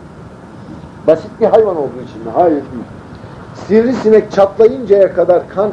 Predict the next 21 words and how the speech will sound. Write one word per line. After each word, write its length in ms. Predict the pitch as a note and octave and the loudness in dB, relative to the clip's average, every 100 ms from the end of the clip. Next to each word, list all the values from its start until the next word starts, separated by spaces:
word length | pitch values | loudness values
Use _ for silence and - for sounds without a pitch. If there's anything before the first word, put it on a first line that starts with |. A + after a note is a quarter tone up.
| E3+ | -4
emerse 400 | F#3 B3 - A3 | -2 -2 0 0
ölür. 360 | E3 E3 B2 - - - - - - - - - B3 - - - - - C4 - | 0 0 -2 -6 -20 -20 -20 -16 -12 -12 -12 -16 -18 -18 -20 -20 -18 -16 -16 -8
Bak 180 | - - | -6 -2
burayı 180 | G#3+ F#3 | 2 2
iyi 340 | F3+ F3+ D#3 | 0 -10 -10
dinle 120 | C3+ A2+ | -6 -4
ama. 180 | G2+ - - - - - - - - | -6 -10 -16 -20 -20 -20 -20 -14 -2
Sivrisinek 560 | F#3 A#3 - G#3 G#3+ G#3+ - - - | 0 0 2 4 4 2 -6 -12 0
doyuncaya, 560 | E3+ G#3 F#3 D3+ C#3 - | 2 2 0 0 0 0
çatlayıncaya 760 | D#3+ - F#3+ G#3 G#3+ E3 C#3+ | -2 0 0 0 2 2 2
kadar 360 | C#3 C3 B2 - | 2 0 0 -2
kan 160 | G3+ | -4
emdi 240 | E3+ D#3+ A#3 | -4 -4 -4
mi, 140 | G3+ A2+ - - - | -4 -6 -10 -14 -6
tak 220 | A3 - | -4 0
kadak 260 | D#3+ F3+ | 2 2
ölür 200 | D3 D3 | 0 -4
sivrisinek. 460 | - A2 F#2+ F#2 F#2 F#2 | -8 -10 -12 -12 -14 -14
Bitti 220 | - - | -14 -6
o 100 | A2+ | -6
kadar. 160 | F#2+ D#2+ | -4 -8